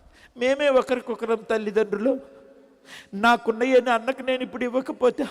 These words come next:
అన్ననెవరు చూస్తారన్నా? అయితే అయిందిలేన్నా, కష్టపడి నేను, నా భార్య అన్న అప్పంతా కడతాము, అన్న బ్రతుకు కూడా ఏదో ఒక రోజు దేవుడు బాగు చేస్తాడు. అన్న ఉంటే దాచుకునేవాడు కాదన్నా,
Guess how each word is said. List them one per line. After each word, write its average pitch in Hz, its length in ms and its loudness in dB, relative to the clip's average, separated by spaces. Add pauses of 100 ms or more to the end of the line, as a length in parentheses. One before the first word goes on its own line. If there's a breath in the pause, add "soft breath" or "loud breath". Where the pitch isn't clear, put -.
అన్ననెవరు 277 560 -2
చూస్తారన్నా? 226 680 -6 (880 soft breath)
అయితే 208 260 0
అయిందిలేన్నా, 202 640 -2 (840 loud breath)
కష్టపడి 202 540 -6
నేను, 202 320 -6
నా 208 180 -4
భార్య 202 360 -2
అన్న 202 220 -6
అప్పంతా 208 500 -6
కడతాము, 254 640 -6 (1800 loud breath)
అన్న 160 200 -2
బ్రతుకు 170 360 -4
కూడా 190 260 -2
ఏదో 202 360 2
ఒక 202 160 -4
రోజు 196 300 -6 (100)
దేవుడు 214 300 -2
బాగు 208 280 -6 (140)
చేస్తాడు. - 400 -10 (1000 loud breath)
అన్న 208 180 0
ఉంటే 214 340 0
దాచుకునేవాడు 208 840 0
కాదన్నా, 208 460 -2